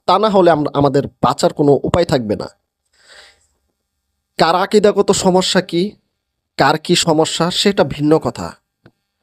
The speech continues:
কে শিয়া, কে সুন্নি, কে মুসলিম, কে ওয়াহাবি, কে না কি,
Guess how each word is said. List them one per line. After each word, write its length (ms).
কে 140
শিয়া, 460
কে 120
সুন্নি, 440
কে 240
মুসলিম, 600
কে 100
ওয়াহাবি, 420
কে 160
না 160
কি, 360